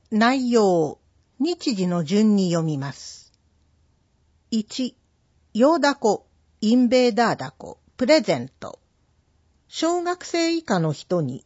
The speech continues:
洋凧をプレゼント。先着五十人。十一月十一日土曜。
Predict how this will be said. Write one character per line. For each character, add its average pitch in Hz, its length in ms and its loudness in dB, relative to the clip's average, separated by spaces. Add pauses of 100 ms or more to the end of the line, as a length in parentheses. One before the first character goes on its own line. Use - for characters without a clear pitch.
洋 277 260 0
凧 285 380 2
を 254 60 0
プ 262 140 -2
レ 269 120 2
ゼ 127 160 -4
ン - 220 -12
ト。 - 180 -14 (200)
先 269 320 -4
着 269 320 -6
五 196 180 0
十 185 280 -2
人。 139 340 -12 (680)
十 302 260 0
一 302 260 -4
月 262 280 -2
十 208 300 0
一 196 260 -4
日 160 540 -6
土 170 240 -2
曜。 170 460 -4